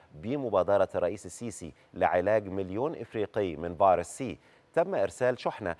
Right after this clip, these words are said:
من المساعدات الطبية إلى دولة جنوب السودان تضم أدوية علاج فيروس سي وبي وكواشف ومستلزمات طبية لاستكمال ومتابعة عملية إجراء المسح الطبي للمواطنين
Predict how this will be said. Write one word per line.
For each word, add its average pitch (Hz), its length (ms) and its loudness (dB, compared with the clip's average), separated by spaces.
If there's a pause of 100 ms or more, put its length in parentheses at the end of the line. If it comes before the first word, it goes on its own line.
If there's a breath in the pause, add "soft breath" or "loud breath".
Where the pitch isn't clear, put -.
(180 soft breath)
من 107 100 -4
المساعدات 92 580 0
الطبية 90 480 -4
إلى 87 280 0
دولة 90 240 0
جنوب 82 280 -4
السودان 98 500 0 (280 soft breath)
تضم 156 320 0 (100)
أدوية 123 460 -2
علاج 87 380 2
فيروس 87 260 4
سي 123 380 -8 (160)
وبي 92 460 0 (240 soft breath)
وكواشف 90 720 0
ومستلزمات 90 640 -2
طبية 95 460 0 (200 loud breath)
لاستكمال 98 600 -2
ومتابعة 92 600 2
عملية 95 520 0
إجراء 92 360 0
المسح 92 300 -6
الطبي 95 440 -6
للمواطنين 92 760 -4